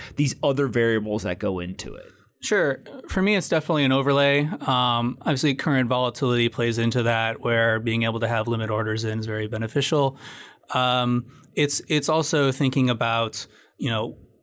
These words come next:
Speaker 2: what am I comfortable with, and at what point am I, am I making good decisions, right? Taking the, taking the personal into account. Um,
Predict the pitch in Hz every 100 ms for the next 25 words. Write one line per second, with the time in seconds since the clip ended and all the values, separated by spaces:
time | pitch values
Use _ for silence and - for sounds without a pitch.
0 | _ _ _ - 156 160 143 135 143 131
1 | - 120 117 113 120 113 113 107 - 107
2 | 104 107 107 104 143 110 110 107 110 107
3 | 107 - 110 107 101 107 107 120 113 107
4 | 104 123 113 107 - 110 - 107 110 110
5 | 110 107 117 113 - - - - - -
6 | 117 113 113 107